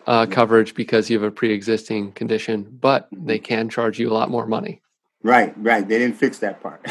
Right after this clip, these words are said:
Speaker 2: <laughs>
Speaker 1: No, they did not.
Speaker 2: <laughs> Okay, all right. Well, did, did you,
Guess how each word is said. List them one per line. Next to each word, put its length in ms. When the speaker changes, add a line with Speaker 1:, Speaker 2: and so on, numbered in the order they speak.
Speaker 2:
<laughs> 140
Speaker 1:
No, 180
they 200
did 160
not. 240
Speaker 2:
<laughs> 420
Okay, 360
all 80
right. 180
Well, 320
did, 320
did 220
you, 240